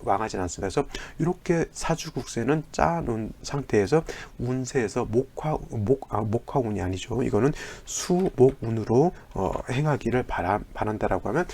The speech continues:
또 수-, 목이 살아나기 때문에 화도, 어, 목이 생겨주게 되겠고요. 그다음에 목이 토도 제해주기 때문에 수가 살아나는 그러한, 어, 중화를, 중화될 수 있는 그러한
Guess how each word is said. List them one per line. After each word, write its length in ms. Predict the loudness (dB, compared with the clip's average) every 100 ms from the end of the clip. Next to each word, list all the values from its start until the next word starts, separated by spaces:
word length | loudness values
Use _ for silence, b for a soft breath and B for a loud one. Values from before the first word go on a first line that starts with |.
| B B -4
또 220 | 0 0
수-, 200 | 0 -2
목이 260 | 0 0 -2
살아나기 440 | 0 0 2 0
때문에 380 | -2 -4 0 0 0 B -12
화도, 540 | 0 0 4 4 4 0
어, 160 | -2 0
목이 260 | 2 0
생겨주게 460 | -4 -4 -4 -2 -4
되겠고요. 440 | -2 -4 -2 -4 -4
그다음에 340 | -2 2 0 B B -4
목이 320 | 0 2 2
토도 300 | 0 0 -2 B B
제해주기 580 | -2 0 2 0 -2 -6
때문에 380 | -4 -2 0 -2 B
수가 340 | -12 -10 -4 -4
살아나는 640 | -2 -4 -2 -2 -4 -4
그러한, 460 | -6 -2 0 0 0 B B
어, 360 | -6 -2 -2 -4 -6
중화를, 460 | -6 0 2 2 -2 -10
중화될 380 | -4 -2 0 -2
수 100 | -2
있는 340 | -2 0 -2 -2 B B
그러한 420 | -8 0 0 0